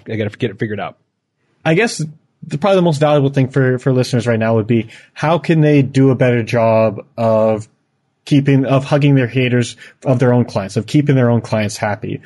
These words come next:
Speaker 2: What would you say to them if they, they think they're doing a great job, but they're really not? How can they get started with this?
Speaker 1: I think part of it is, is making sure that, that you are tapping into all of your customer feedback.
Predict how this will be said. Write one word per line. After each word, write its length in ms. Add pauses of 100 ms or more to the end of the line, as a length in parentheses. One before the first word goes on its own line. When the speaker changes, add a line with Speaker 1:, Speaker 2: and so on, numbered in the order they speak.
(220)
Speaker 2:
What 100
would 140
you 60
say 160
to 60
them 140
if 140
they, 280
they 240
think 220
they're 100
doing 160
a 40
great 160
job, 200
but 100
they're 80
really 140
not? 160
How 180
can 140
they 100
get 140
started 340
with 140
this? 260 (100)
Speaker 1:
I 60
think 160
part 160
of 120
it 80
is, 200
is 160
making 320
sure 320
that, 380
that 320
you 640 (480)
are 500 (760)
tapping 580
into 680
all 460
of 480
your 240
customer 540
feedback. 600